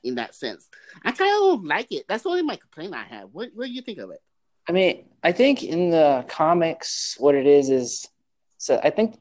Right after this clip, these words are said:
Speaker 2: they changed it a little bit, 'cause I think in the comics, he's like a, he works in Hollywood, so he's a special effects guy.
Speaker 1: Mm-hmm.
Speaker 2: Whereas this one, he's just like,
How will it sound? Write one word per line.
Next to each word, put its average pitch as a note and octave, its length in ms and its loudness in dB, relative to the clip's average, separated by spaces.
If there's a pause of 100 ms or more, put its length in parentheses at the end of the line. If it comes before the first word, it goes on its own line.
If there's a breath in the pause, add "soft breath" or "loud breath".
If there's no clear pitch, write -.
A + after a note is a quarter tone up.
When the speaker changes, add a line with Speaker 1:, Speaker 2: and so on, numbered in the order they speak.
Speaker 2:
they D#3+ 140 4
changed C4+ 400 2
it D3 80 6
a B2 60 6
little D3 260 8
bit, A#2+ 240 4
'cause C3+ 120 -10
I D3+ 60 2
think F3+ 180 -2
in D#3+ 40 -2
the D3+ 80 0
comics, D3 520 0
he's D3 180 -6
like B2+ 180 2
a, G#2 160 -6 (800)
he D3 80 0
works D3+ 240 6
in B2 80 2
Hollywood, C3+ 580 4
so D3 80 2
he's B2 140 -2
a A2+ 60 -4
special C#3 460 0
effects - 380 -2
guy. C3 580 2 (460)
Speaker 1:
Mm-hmm. D3 200 -2 (800)
Speaker 2:
Whereas C3 240 2
this C#3 240 2
one, C3+ 180 2
he's B2+ 120 -2
just C3 200 -2
like, G#2+ 320 0